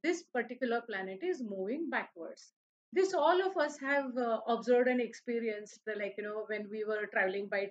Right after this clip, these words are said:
train, and, uh, if we, our, we are on a slow train and there is another train on the next track going with a very great speed or a faster speed, we feel that our train is going behind or going backwards.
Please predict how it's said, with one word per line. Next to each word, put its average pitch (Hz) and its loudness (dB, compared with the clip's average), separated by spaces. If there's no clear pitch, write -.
train, 202 0
and, 233 0
uh, 240 4
if 277 -2
we, 262 8
our, 254 4
we 262 8
are 277 10
on 254 4
a 262 2
slow 247 6
train 233 0
and 233 0
there 240 6
is 240 0
another 247 2
train 226 2
on 220 -6
the 226 2
next 233 -2
track 214 0
going 220 0
with 226 -4
a 202 -4
very 247 2
great 233 0
speed 226 -2
or 220 2
a 226 -2
faster 233 4
speed, 226 -4
we 302 6
feel 330 2
that 277 4
our 247 6
train 254 2
is 254 2
going 220 0
behind 185 -12
or 254 4
going 233 4
backwards. 208 0